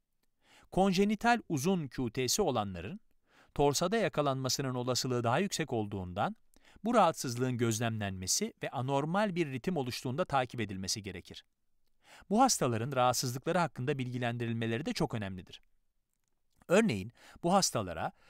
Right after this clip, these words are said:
torsadı ortaya çıkaracak ilaçlar hakkında bilgi verilmesi gerekebilir.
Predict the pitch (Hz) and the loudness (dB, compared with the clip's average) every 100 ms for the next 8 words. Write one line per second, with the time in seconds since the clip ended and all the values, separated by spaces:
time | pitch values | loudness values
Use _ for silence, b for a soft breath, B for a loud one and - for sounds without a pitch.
0 | b b 147 156 180 208 175 135 156 - | b b 2 4 2 2 0 0 0 -2
1 | - 123 143 139 127 - 156 120 123 147 | -2 -2 -2 -2 -2 0 -2 -2 -4 -4
2 | 147 127 123 110 104 104 147 98 92 139 | -4 -4 -2 -2 -2 -2 -2 -6 -4 -4
3 | 92 80 | -6 -14